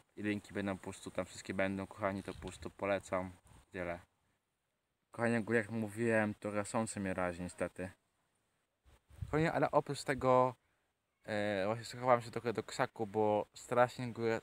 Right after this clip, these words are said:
słońce grzeje niestety, kochani, do kamery. Dlatego może po prostu mnie niedobrze nie, nie widać w ogóle mnie. Ale kochani, oprócz tego to będę kończył tego live, tego odcinka już, przepraszam, to jest odcinek,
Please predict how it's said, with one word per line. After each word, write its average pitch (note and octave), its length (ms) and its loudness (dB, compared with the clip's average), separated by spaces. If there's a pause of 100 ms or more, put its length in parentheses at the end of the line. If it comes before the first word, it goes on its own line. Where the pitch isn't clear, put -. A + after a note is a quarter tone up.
słońce A2+ 480 0 (100)
grzeje G#2 380 0
niestety, G2+ 480 -2
kochani, G2+ 500 0
do G2+ 100 -8
kamery. G2+ 500 -2 (400)
Dlatego G#2 260 -2
może G#2+ 280 0
po G2+ 100 -4
prostu G2+ 260 -6
mnie G2+ 120 -2
niedobrze G2 380 -4
nie, G2 140 -6 (120)
nie G2 180 -10
widać F#2 360 -8
w - 20 -20
ogóle F#2+ 280 -4
mnie. F#2+ 320 -2 (560)
Ale A2+ 220 4
kochani, B2 340 -2
oprócz A#2 320 0
tego A2+ 240 6
to - 100 6
będę G#2+ 200 4
kończył A2 280 0
tego G#2 200 2
live, G2 240 4 (100)
tego G2 300 0
odcinka F#2+ 480 -2
już, F#2+ 140 -4
przepraszam, F#2+ 360 -4
to F#2+ 60 -6
jest F#2+ 100 -4
odcinek, F#2+ 340 0